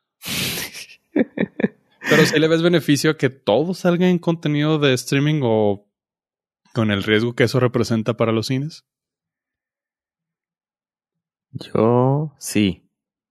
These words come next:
Speaker 2: <laughs> Eh, yo siempre he estado a favor de que salga todo a la vez, o sea, como lo van a hacer, que salga el mismo día de estreno, porque obviamente existe gente que sí prefiere ir al cine, como a lo mejor Fofo,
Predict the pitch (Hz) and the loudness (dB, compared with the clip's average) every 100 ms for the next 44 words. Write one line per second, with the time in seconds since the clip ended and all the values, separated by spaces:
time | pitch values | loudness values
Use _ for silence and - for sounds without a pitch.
0 | _ - - - - - 143 - - - | _ -8 -4 -2 0 0 -2 -4 -10 -8
1 | - 147 147 147 147 147 - _ - 147 | -2 2 2 2 0 -4 -18 _ -2 0
2 | 156 156 160 156 156 160 120 131 139 127 | 0 0 0 2 0 2 2 2 0 0
3 | 117 135 135 135 135 143 147 143 - _ | 0 0 -2 0 2 2 -2 -4 -8 _
4 | _ - 120 107 101 95 160 202 - 143 | _ -2 2 4 2 2 0 0 0 0
5 | 143 123 104 - - 117 104 98 95 92 | 2 2 0 -6 -2 2 4 4 2 2
6 | 95 98 117 139 160 131 - 117 113 110 | 0 0 -2 -2 -2 -4 -4 0 2 2
7 | 127 123 117 123 123 123 127 127 - 139 | 2 2 2 2 2 2 0 0 -2 -2
8 | 175 247 _ _ _ _ _ _ _ - | -2 -6 _ _ _ _ _ _ _ -4
9 | 110 - 110 98 92 _ _ 104 117 131 | -2 2 2 2 0 _ _ -4 0 -2
10 | 131 131 - 131 139 131 135 202 - - | 0 -2 -2 -2 0 2 0 -4 -8 -2
11 | 104 - 127 139 135 135 151 151 156 156 | 0 2 0 2 2 2 0 -2 -2 -2
12 | 180 - _ _ _ _ _ _ _ _ | -2 -6 _ _ _ _ _ _ _ _
13 | _ _ 101 95 87 85 85 85 87 98 | _ _ -2 0 0 0 0 0 -2 0
14 | 95 98 98 - 143 139 139 185 - | 0 0 -6 -2 -2 0 -2 -2 -6